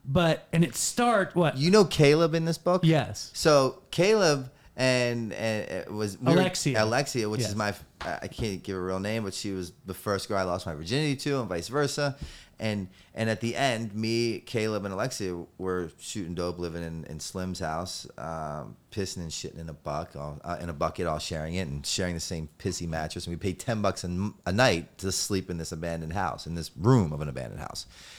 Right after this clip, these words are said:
Speaker 2: But Caleb, who's sober, lo-, he's, uh, he does N A. He's a clean guy, and he's clean longer than I am. I just celebrated seven years. He's probably got, like,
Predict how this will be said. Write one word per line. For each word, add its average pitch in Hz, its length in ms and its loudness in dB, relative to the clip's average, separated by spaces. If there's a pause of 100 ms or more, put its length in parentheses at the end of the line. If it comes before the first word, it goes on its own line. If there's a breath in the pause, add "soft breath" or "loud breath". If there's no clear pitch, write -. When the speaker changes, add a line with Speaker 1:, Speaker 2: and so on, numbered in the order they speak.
(960 loud breath)
Speaker 2:
But 107 280 0 (340)
Caleb, 127 640 2
who's 110 400 2
sober, 107 440 0
lo-, 98 240 0
he's, 98 520 -4
uh, 85 420 -4
he 90 120 -8
does 87 200 -6
N 85 160 -6
A. 82 160 -6
He's 82 360 -10
a 73 80 -14 (100)
clean 82 300 -8
guy, 80 180 -4
and 82 80 -6
he's 85 140 -8
clean 101 440 -4
longer 92 280 -2
than 80 80 -4
I 80 140 -4
am. 80 180 -6
I 78 100 -6
just 92 160 -8
celebrated 87 300 -4
seven 85 300 -4
years. 76 200 -8
He's - 80 -10
probably 110 220 -2
got, 95 60 -4
like, - 200 -10